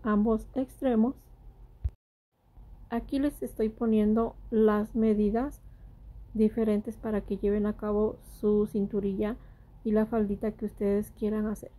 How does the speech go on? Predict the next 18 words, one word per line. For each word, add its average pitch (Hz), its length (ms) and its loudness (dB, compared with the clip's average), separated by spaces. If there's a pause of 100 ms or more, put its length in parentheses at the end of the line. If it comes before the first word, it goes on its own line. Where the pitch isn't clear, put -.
(440)
Pues 208 140 0
bien, 208 120 2
solamente 214 460 2
recuerden 220 580 0 (220)
que 214 160 0
es - 220 -6
una 214 440 2 (120)
hilera 214 400 4
más 220 400 0 (380)
antes 208 420 0
de 226 80 2
marcadores, 220 720 2
dependiendo 214 580 2
la 208 360 2 (300)
medida 214 360 6
que 208 140 -6
ustedes 202 360 -4
quieran. - 300 -10